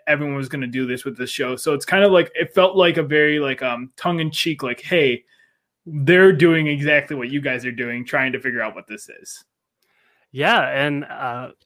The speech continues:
Speaker 2: I, it, like you said, I think it's very intentional. I, I listened to an interview today with Jac Schaeffer, who is the director of this series,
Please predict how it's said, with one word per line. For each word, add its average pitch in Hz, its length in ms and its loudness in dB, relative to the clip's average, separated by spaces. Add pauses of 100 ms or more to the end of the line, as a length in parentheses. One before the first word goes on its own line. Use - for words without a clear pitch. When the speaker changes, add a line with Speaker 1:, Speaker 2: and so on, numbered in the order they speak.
Speaker 2:
I, 160 220 2
it, 170 240 -6
like 175 180 2
you 208 60 -2
said, 185 220 0
I 127 60 2
think 165 160 -4
it's 147 140 -2
very 135 260 2
intentional. 127 560 -4
I, 117 300 -4
I 147 160 4
listened 175 400 -2
to 139 460 -2
an 139 100 -8
interview 120 460 -4
today 117 480 -4
with 120 300 -8
Jac 131 280 0
Schaeffer, 117 560 -2 (460)
who 123 260 -2
is 117 320 -4
the 120 160 -4
director 131 480 0
of 113 100 -4
this 113 160 -8
series, 120 580 -6